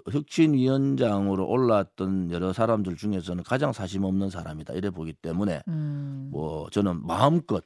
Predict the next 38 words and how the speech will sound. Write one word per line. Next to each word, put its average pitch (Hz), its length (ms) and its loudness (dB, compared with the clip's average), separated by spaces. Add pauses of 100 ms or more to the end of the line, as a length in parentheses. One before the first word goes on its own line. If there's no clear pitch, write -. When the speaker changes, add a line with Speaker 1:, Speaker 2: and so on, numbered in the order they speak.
Speaker 1:
하셔라. 101 480 -4 (160)
Speaker 2:
마음껏 185 460 0
질러라. 165 480 0
Speaker 1:
어. - 240 -12 (320)
Speaker 2:
음. 156 260 -6
Speaker 1:
그 110 260 4 (140)
다음에 127 380 6
공을 117 500 4 (300)
Speaker 2:
음. 185 60 -8
Speaker 1:
용산하고 113 640 4
국민의힘에다 110 600 0
빨리 117 280 0
넘겨라. 104 520 -2 (220)
Speaker 2:
아하. 147 300 -4 (160)
Speaker 1:
어, 151 100 -12
그래 185 140 -6
보는 85 160 -8
거죠. - 380 -14 (120)
Speaker 2:
알겠습니다. 143 580 -2
시간이 277 380 -2
이 180 260 -2
분 254 440 0
정도가 208 420 0
남았는데 143 640 -4 (260)
그 202 120 0
윤석열 415 360 4
대통령의 285 680 6
최근 359 520 0
모습들, 156 420 0
뭐 147 80 -2
시정연설이라든지 180 1300 4
어제 156 220 -2
뭐 147 100 0
국민과의 165 460 2
대화의 147 560 0
장면이라든지 147 640 -4
이게 240 140 -2
좀 359 140 -4